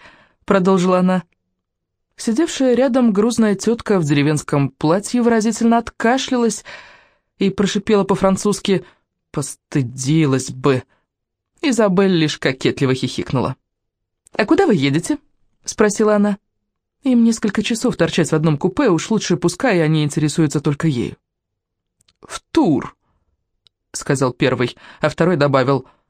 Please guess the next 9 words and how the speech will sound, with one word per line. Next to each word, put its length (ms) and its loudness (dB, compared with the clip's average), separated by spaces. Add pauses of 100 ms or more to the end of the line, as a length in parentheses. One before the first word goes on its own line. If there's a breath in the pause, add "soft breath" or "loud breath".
(180)
«В 200 -4
Онзен». 720 2 (840)
«О, 640 0 (460 loud breath)
а 100 2
вы 80 4
умеете 340 2
играть 240 0
в 40 -14
карты? 440 -2